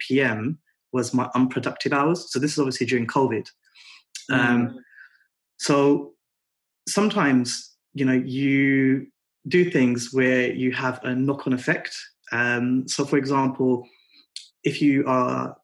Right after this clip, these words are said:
Speaker 1: watching a T V series late at night in bed and next thing it's impacted your sleep, then the next morning you've had, you've had impacted sleep, has a knock-on effect, you're not gonna have as much productivity the next day. So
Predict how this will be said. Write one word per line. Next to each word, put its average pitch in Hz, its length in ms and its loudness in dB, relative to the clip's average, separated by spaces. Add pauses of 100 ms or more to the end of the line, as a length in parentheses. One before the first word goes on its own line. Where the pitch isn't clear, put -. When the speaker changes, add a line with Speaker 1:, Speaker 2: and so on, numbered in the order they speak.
(320)
Speaker 1:
watching 151 360 -2
a 135 40 -2
T 151 220 2
V 139 160 2
series 120 420 0
late 123 240 2
at 127 80 -4
night 120 360 -2
in 143 100 0
bed 117 300 0 (420)
and 117 640 -2 (140)
next 131 280 -2
thing 127 200 0
it's - 180 -6
impacted 135 460 -4
your 120 60 -4
sleep, 120 500 0
then 120 180 0
the 123 60 2
next - 260 -2
morning 123 280 0
you've 113 140 -6
had, 120 180 -8 (200)
you've 120 160 -4
had 135 200 -8
impacted 123 460 -6
sleep, 117 400 -4 (360)
has 120 140 -2
a 127 40 0
knock-on 139 320 2
effect, 120 400 -2
you're 120 80 -2
not 123 160 -2
gonna 131 140 -2
have 123 140 -4
as 120 120 -6
much 127 240 -4
productivity 127 560 -4
the 131 80 -8
next 127 260 -4
day. 123 240 -2 (680)
So 139 520 0